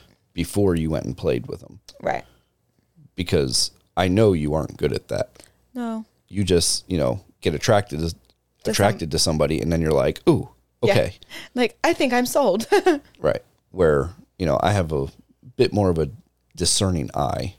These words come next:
Speaker 2: Yeah. Which is helpful for me and, you know, in,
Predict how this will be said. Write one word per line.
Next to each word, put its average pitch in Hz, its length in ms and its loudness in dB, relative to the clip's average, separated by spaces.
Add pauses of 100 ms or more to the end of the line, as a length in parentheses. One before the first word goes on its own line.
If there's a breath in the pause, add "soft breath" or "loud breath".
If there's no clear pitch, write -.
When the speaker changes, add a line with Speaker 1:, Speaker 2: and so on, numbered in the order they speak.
(120)
Speaker 2:
Yeah. 180 360 -6 (640)
Which 269 160 -2
is 339 120 -2
helpful 359 340 0
for 185 140 -4
me 170 280 -10 (120)
and, 170 360 -6 (260)
you - 120 -10
know, 165 140 -14 (340)
in, 220 180 2